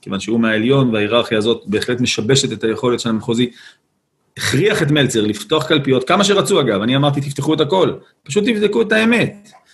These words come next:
אני פתחתי את המשפט בזה ש-, שכשמת, אה, לנין, אה, אה, סיפור אגב רגע,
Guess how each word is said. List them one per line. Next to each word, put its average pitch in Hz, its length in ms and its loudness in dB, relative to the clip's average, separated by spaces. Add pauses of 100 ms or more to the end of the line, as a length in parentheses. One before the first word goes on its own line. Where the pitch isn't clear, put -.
(360)
אני 120 100 -4
פתחתי 160 320 0
את 147 60 2
המשפט 160 360 2
בזה 139 260 2
ש-, 143 120 0 (220)
שכשמת, 143 720 -2
אה, 135 380 2
לנין, 147 580 2 (640)
אה, 113 180 0 (200)
אה, 113 640 0
סיפור 120 380 0
אגב 117 260 2
רגע, 127 280 2